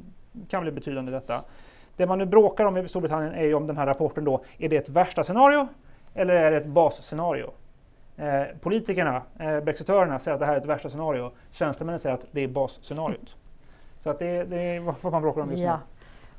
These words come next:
Speaker 2: Men tillbaks till investeringar. Du diskuterar ju Brexit ofta med investerare. Och vilka investeringsmöjligheter finns det i den här röran?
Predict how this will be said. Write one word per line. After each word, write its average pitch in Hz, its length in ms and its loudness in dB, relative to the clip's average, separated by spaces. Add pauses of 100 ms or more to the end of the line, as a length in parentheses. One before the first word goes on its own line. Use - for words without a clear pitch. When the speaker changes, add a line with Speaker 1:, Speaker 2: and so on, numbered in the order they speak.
Speaker 2:
Men 214 140 0
tillbaks 254 340 4
till 247 100 -4
investeringar. 247 520 2
Du 220 80 0
diskuterar 247 560 0
ju 226 60 4
Brexit 196 400 -2
ofta 208 300 -4
med 202 100 -2
investerare. 202 800 -2
Och 190 240 -4
vilka 233 380 -4
investeringsmöjligheter 220 1500 -4
finns - 320 -14
det - 120 -12 (280)
i - 40 -16
den 160 100 -14
här 156 140 -12
röran? 160 400 -2